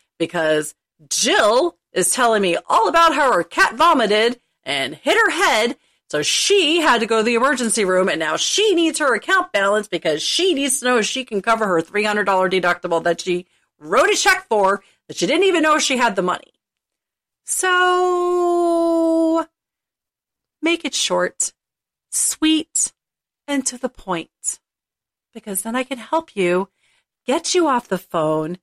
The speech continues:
and then get on to the next caller who's probably gonna yell at me, be like,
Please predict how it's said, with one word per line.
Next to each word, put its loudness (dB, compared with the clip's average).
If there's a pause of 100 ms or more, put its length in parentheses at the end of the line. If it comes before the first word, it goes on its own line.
(360)
and -6
then -4
get -6
on 0
to -2
the 0
next -4
caller -2 (300)
who's 0
probably 2
gonna 2
yell 4
at 2
me, 0
be 0
like, 0